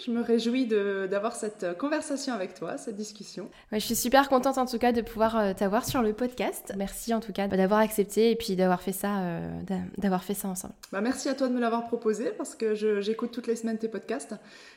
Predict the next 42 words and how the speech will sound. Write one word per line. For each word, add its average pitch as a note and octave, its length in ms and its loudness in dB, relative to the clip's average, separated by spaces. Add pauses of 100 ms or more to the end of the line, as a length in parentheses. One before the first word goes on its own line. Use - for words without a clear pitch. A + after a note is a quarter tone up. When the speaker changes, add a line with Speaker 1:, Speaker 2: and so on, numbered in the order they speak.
(120)
Speaker 1:
Donc, G#3 380 -2
euh, G#3 220 2
je G3+ 120 2
suis A#3 240 -2
doublement C#4 540 2
honorée A#3+ 400 2
d'en A#3 120 -4
faire G#3+ 200 -8
partie. C4 420 -6 (480)
Et G#3+ 140 0
puis, A3 380 -2
euh, F#3 280 -4
le G3 120 -4
fait G3 240 -6
de, F3+ 220 -2
d'échanger G3+ 360 -4
avec F#3 140 -4
toi, A3+ 180 -2
je A3+ 80 -4
sais G#3+ 160 -6
qu'on G3 180 -10
a F#3+ 80 -10
quelques G3 540 -6 (160)
points A#3+ 300 0
communs, A#3+ 560 0 (420)
euh, F#3 340 -4
quelques A3+ 280 -2
centres G#3+ 340 -8
d'intérêt G3+ 400 -8
communs. A3 300 -6
Donc, C#4+ 160 -6
ça A#3 120 -8
me G#3 60 -6
fait A3 140 -6
doublement A#3 400 -6
plaisir A#3 340 -8
d'être G#3+ 160 -10
avec G3+ 160 -12
toi A3 140 -12
ce G#3+ 120 -14
matin. F#3 280 -14 (120)
Speaker 2:
Cool. G#3 120 2